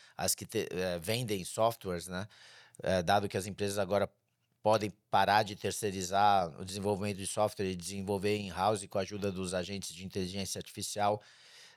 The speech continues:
né, e, e, e, e acompanhando, acompanhando, né, a evolução dos robôs,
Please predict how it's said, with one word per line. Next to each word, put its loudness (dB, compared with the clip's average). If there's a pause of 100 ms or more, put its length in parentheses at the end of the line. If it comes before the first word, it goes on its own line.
(100)
né, 0
e, -2
e, -6
e, -6
e -4 (340)
acompanhando, 0
acompanhando, -2 (120)
né, 0
a 0
evolução 0
dos 4
robôs, 2